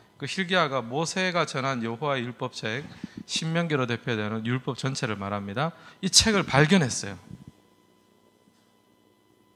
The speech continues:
교회사에서는 전통적으로 이것을 신명기로 간주하고 있습니다. 당시의 유다는요, 아수르의 눈치를 보면서 겨우겨우 이제 그 명맥을, 나라의 명맥을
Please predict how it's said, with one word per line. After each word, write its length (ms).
교회사에서는 500
전통적으로 540
이것을 200
신명기로 540
간주하고 480
있습니다. 500
당시의 440
유다는요, 600
아수르의 540
눈치를 380
보면서 760
겨우겨우 760
이제 220
그 180
명맥을, 560
나라의 380
명맥을 640